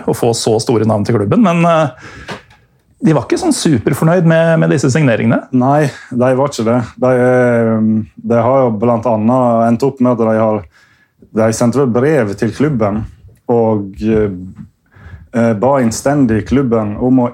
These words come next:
Speaker 2: ikke signere mørkhuda spillere.
Speaker 1: Mhm.
Speaker 2: Eh, og det igjen ble det ganske mye ståhei, men da mest i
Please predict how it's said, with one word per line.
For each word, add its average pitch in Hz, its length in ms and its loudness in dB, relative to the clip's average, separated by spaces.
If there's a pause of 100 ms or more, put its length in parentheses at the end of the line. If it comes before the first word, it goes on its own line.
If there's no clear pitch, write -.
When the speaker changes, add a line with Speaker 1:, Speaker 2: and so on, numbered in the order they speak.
Speaker 2:
ikke 131 500 -4 (140)
signere 117 640 0 (420)
mørkhuda 120 540 -2
spillere. 113 500 -2 (120)
Speaker 1:
Mhm. 131 260 2 (260)
Speaker 2:
Eh, 104 880 0 (220)
og 135 280 -2
det 147 140 -2 (140)
igjen 131 400 0
ble 127 180 -2 (100)
det 131 100 0
ganske 117 220 -2
mye 131 220 0
ståhei, 127 360 0
men 113 160 2
da 127 100 4
mest 139 340 -4
i 120 100 2